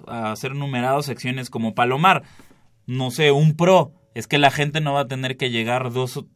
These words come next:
tres horas antes del partido, eh, llegar a las nueve, diez de la mañana, eh,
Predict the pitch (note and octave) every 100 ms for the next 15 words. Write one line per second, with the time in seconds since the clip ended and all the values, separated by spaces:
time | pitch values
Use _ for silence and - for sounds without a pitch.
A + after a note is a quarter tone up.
0 | _ C3+ C3+ C3+ C#3 B2 C3+ B2+ B2 B2
1 | A#2 B2 B2 D3 D3 D3+ B2+ G#2+ G#2 G2+
2 | A2 B2+ B2+ A2+ A2+ C3 C3 B2 A#2+ B2+
3 | B2+ C3+ C#3+ C#3 C3+ D3+ - _ _ _
4 | _ _ G#2+ G#2 G2+ G2 G2